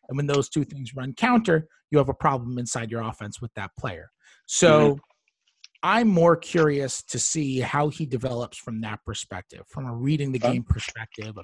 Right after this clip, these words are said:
Speaker 1: passing perspective, just making intuitive offensive basketball plays. And if
Speaker 2: Hmm.
Speaker 1: he shows nice development in that, which is incredibly
Speaker 2: Mm-hmm.
Speaker 1: possible,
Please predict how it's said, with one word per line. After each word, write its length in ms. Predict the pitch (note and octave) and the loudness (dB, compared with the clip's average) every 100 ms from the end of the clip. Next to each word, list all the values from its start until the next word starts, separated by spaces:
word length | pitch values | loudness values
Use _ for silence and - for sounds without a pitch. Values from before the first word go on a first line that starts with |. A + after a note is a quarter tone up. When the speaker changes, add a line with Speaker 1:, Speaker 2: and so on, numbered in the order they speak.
| - | -10
Speaker 1:
passing 440 | D3 C3+ - B2+ | -6 -6 -8 -12
perspective, 840 | A2+ A#2 - B2+ B2 _ B2+ A#2 A2 _ - _ - | -10 -10 -8 -8 -8 _ -8 -6 -8 _ -20 _ -6
just 220 | F3 D#3 | -6 -2
making 360 | C#3+ D#3+ F#3 D#3+ | -2 -2 -2 -2
intuitive 720 | C#3+ - D3+ C#3+ C#3 C3+ B2 - | -4 -4 -2 0 0 0 -2 -4
offensive 520 | B2 A#2 B2 A#2+ A2 | -4 -4 -8 -8 -6
basketball 600 | A2 G2+ - A2+ G2+ F#2 | -6 -6 -8 -10 -8 -6
plays. 440 | - F2+ E2 - - _ _ _ - | -6 -8 -12 -14 -20 _ _ _ -8
And 180 | C#3 C3 | -6 -2
if 80 | |
Speaker 2:
Hmm. 80 | A#2 | -2
Speaker 1:
he 140 | C#3+ F#3 | 0 0
shows 640 | - F3+ E3+ E3+ D#3+ - | 2 2 4 4 2 -2
nice 280 | D3 D3 C3+ | -2 -2 -2
development 560 | C#3 F#3+ C4 - B2+ A#2+ | 0 2 2 0 -6 -4
in 80 | A2+ | -4
that, 260 | G#2+ D#3 _ | -4 -6 _
which 200 | B2+ - | -16 -12
is 80 | A#2+ | -10
incredibly 440 | B2 - C#3+ A#2 | -8 -2 -2 0
Speaker 2:
Mm-hmm. 100 | C3 D3+ | 0 0
Speaker 1:
possible, 500 | F#3+ - G2 G2+ | -2 -6 -10 -12